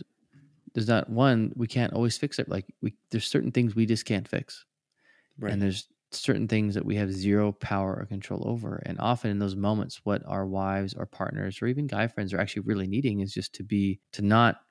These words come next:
Speaker 1: come up with a particular solution. Sometimes they do. And sometimes we, we can, right? That
Speaker 2: Sure.
Speaker 1: there are those moments when we, "Okay, let's problem solve," right? Let's actually get, put our heads together. But usually the first
Speaker 2: Mm-hmm.
Speaker 1: thing we do is just listen to her, man.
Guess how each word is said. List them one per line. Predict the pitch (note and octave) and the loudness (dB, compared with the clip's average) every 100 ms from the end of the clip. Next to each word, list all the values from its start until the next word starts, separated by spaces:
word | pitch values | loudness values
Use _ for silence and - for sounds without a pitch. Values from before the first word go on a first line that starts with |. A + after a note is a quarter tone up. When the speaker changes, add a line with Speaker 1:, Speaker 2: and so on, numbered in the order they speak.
| - | -8
Speaker 1:
come | G#2 G#2+ | 0 2
up | A2+ | 2
with | G2+ | 2
a | G#2 G2 | 2 2
particular | G2 - A2+ F#2+ | 0 -2 0 -2
solution. | - - G2+ A2+ F2+ F#2 C3 - _ _ - | -2 -2 0 0 -2 -4 -4 -8 _ _ -8
Sometimes | - E3+ G3 E3+ D3+ B2+ | 4 6 6 6 4 6
they | B2 | 4
do. | G2+ F#2 A2 | 4 0 -2
And | G2 | -4
sometimes | C3 C3+ C#3 B2 | -2 2 4 4
we, | A2+ A2+ | 6 4
we | G#2+ G#2 | 4 -4
can, | - G2 F2 G#2 | -4 -6 -6 -6
right? | G#2 F#2+ | -8 -6
That | - G2+ | -4 -4
Speaker 2:
Sure. | - F#2 - _ _ - | -2 -2 -4 _ _ -20
Speaker 1:
there | - A#2 A#2 | -6 4 8
are | C3+ | 8
those | B2+ | 8
moments | A2+ A#2 A2 - | 4 4 2 0
when | G#2+ G#2+ | 0 2
we, | G#2 G#2 | 2 0
"Okay, | - A#2+ G2 | 0 0 0
let's | G#2 | -2
problem | - G2+ F2+ | 0 0 0
solve," | F2 - - - | -4 -10 -12 -12
right? | F#2 - | -8 -6
Let's | G2+ | -6
actually | G2 - G2 | -6 -6 -6
get, | G#2 - _ _ _ | -6 -6 _ _ _
put | - | 0
our | G#2+ | 2
heads | A#2 | 0
together. | - - | -2 -4
But | F#2+ - | 0 6
usually | E3 D3 | 8 8
the | - | 4
first | - E3+ A#2 | 4 4 4
Speaker 2:
Mm-hmm. | |
Speaker 1:
thing | A#2 | 2
we | G2+ | 4
do | F#2+ F#2+ G#2 | 2 4 4
is | G2 | 0
just | - E3 - | 0 -2 0
listen | C#3+ C#3+ | -2 -2
to | - F#2+ | -4 -6
her, | |
man. | F#2+ A2+ | -6 -6